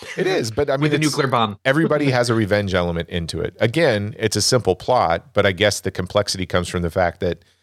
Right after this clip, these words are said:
Speaker 1: everybody has a revenge element, which I, I think works. I, I do enjoy it. It's just they need to give him, you know, a little bit more meat to chew. Um,
Speaker 2: Yeah.
Speaker 1: but I, I, I think Michael Keaton's the bright spot out of this entire, like,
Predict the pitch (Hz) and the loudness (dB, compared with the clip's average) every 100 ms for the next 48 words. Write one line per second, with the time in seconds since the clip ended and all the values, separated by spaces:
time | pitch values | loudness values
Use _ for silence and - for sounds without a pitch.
0 | _ _ 123 120 110 107 101 95 92 90 | _ _ -2 0 2 2 2 2 2 0
1 | 92 85 90 85 85 78 - 67 - _ | 0 0 0 0 -2 -4 -8 -10 -12 _
2 | _ 101 92 - - - - 135 - 170 | _ -8 -6 -8 -10 -8 0 0 2 0
3 | - 339 - 101 90 - - - - 120 | 2 0 0 2 2 2 -4 -6 -2 0
4 | 117 113 110 110 98 85 82 85 117 117 | 2 2 0 2 0 0 0 2 0 0
5 | - - - 117 127 120 123 123 117 110 | -2 -4 -4 -2 -2 -2 -2 -2 -2 -4
6 | 117 113 98 104 107 104 101 101 98 113 | 0 2 4 4 4 2 2 0 2 0
7 | 117 _ _ _ _ _ - 90 - - | -2 _ _ _ _ _ -12 -6 -4 -4
8 | - 85 _ _ _ _ _ - 90 87 | -6 -10 _ _ _ _ _ 0 2 2
9 | 82 82 - 107 - _ _ - 127 127 | 0 -6 -8 -8 -10 _ _ -2 0 2
10 | 120 131 113 123 117 147 107 120 104 120 | 2 0 0 -2 0 0 0 0 -2 -4
11 | 131 95 98 90 90 107 - 87 82 82 | -6 -6 -4 0 0 0 0 0 -2 -4
12 | 82 - - - 107 90 | -6 -6 -4 -2 0 0